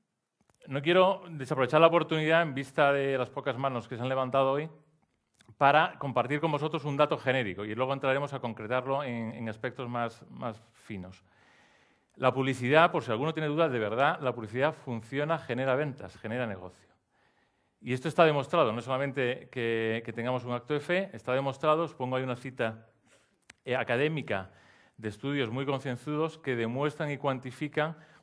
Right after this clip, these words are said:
cómo la publicidad genera un efecto positivo sobre las ventas. ¿Cuánto? Pues varía en cada caso, pero si os queréis quedar con alguna cifra, estos estudios académicos coinciden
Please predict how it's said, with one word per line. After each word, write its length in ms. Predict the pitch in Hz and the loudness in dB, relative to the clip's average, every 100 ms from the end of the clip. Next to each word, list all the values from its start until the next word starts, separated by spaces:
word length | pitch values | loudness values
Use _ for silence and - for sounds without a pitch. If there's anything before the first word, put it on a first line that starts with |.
| _ | _
cómo 260 | 135 143 131 | -2 2 2
la 160 | 117 | 2
publicidad 880 | 113 113 110 110 113 135 156 170 - - _ | 0 -4 -4 -4 0 2 2 -2 -14 -20 _
genera 720 | - 120 123 135 139 151 156 - | -10 -6 -2 0 0 -2 -6 -16
un 160 | 147 127 | -10 -8
efecto 360 | 127 135 135 | -6 -8 -8
positivo 380 | 131 110 113 113 | -10 -10 -8 -8
sobre 160 | 98 95 | -8 -10
las 80 | 92 | -12
ventas. 320 | 90 - _ _ _ _ _ _ | -16 -20 _ _ _ _ _ _
¿Cuánto? 560 | - 156 185 139 92 - | 2 4 4 2 -4 -6
Pues 200 | - 95 - | -10 -10 -10
varía 600 | - 120 95 117 101 120 | -10 -2 -2 0 -2 -4
en 80 | 101 | -6
cada 220 | 98 90 | -6 -6
caso, 340 | 110 - 90 _ - | -8 -10 -20 _ -12
pero 160 | 98 | -12
si 120 | - | -10
os 120 | 104 - | -10 -6
queréis 220 | 127 127 | -6 -2
quedar 200 | 151 147 | 0 0
con 160 | 151 | -2
alguna 300 | 139 135 147 | -4 -4 -4
cifra, 500 | 131 156 - 147 165 - _ _ _ _ _ _ | -4 -6 -2 -4 -4 -18 _ _ _ _ _ _
estos 240 | 123 123 143 | -12 -10 -8
estudios 380 | 139 147 147 131 | -8 -4 -4 -2
académicos 540 | 131 135 147 139 147 | 0 0 -2 -6 -8
coinciden 640 | - 107 - 139 139 151 | -8 -10 -6 -6 -4 -6